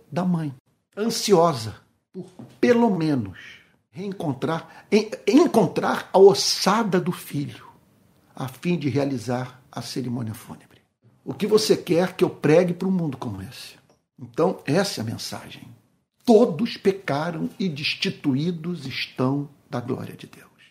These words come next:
E aí, a narrativa sobre a Santa Ceia prossegue da seguinte forma.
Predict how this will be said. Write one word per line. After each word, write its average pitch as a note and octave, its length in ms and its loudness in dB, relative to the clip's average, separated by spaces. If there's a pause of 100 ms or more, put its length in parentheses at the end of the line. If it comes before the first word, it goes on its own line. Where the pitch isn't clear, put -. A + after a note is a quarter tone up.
(160)
E B2 100 -10
aí, C3+ 340 -4 (840)
a A#2 100 -6
narrativa F#3 1000 0
sobre C3+ 640 0 (460)
a C3+ 100 -16
Santa - 680 2
Ceia C#3 600 -2 (880)
prossegue C3+ 520 2
da B2+ 120 2
seguinte B2+ 360 -2
forma. - 460 -16